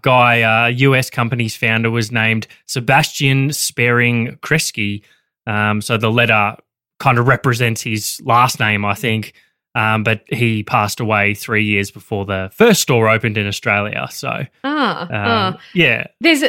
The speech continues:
Speaker 2: there's something else I should, <laughs> we'll follow it up. We'll do a weekly supermarket chain update. <laughs> But there is one that it's called something, something Holdings,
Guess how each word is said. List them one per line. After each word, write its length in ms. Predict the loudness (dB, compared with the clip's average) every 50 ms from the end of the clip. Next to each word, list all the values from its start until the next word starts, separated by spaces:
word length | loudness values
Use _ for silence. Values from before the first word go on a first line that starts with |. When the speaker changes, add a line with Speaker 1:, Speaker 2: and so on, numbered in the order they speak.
| -2 -4 -2
Speaker 2:
there's 300 | 2 4 4 4 4 2
something 300 | 2 2 2 2 2 4
else 300 | 4 4 2 -2 -4 -2 0
I 140 | 2 2 2
should, 220 | 2 2 2 2
<laughs> 140 | 2 2 4
we'll 300 | 2 4 4 4 2 2
follow 280 | 4 4 4 6 6
it 80 | 6 6
up. 120 | 4 4
We'll 100 | 2 0
do 180 | 0 2 4 4
a 220 | 6 4 4 4
weekly 540 | 4 4 4 4 4 2 2 2 2 0 -2
supermarket 560 | -4 -2 -2 -2 2 2 2 2 2 0 -2
chain 220 | 0 0 0 2 2
update. 440 | 0 0 0 0 0 2 2 2 4 4 2 2 0 0 0 -2 -4 -8 -14
<laughs> 160 | -14 -14 -4 0
But 300 | 2 2 2 0 -2 -8 -10 -18 -4 2
there 180 | 4 4 6 6
is 180 | 4 2 2
one 260 | 2 2 4 4 4
that 120 | 2 2 2
it's 160 | 2 0 0
called 280 | 2 4 4 4 2 -2
something, 440 | -2 -2 -2 0 2 0 0 0
something 320 | 0 0 0 0 0 0 -4
Holdings, 880 | -2 0 2 2 2 2 2 0 0 0 0 -2 -4 -4 -4 -6 -8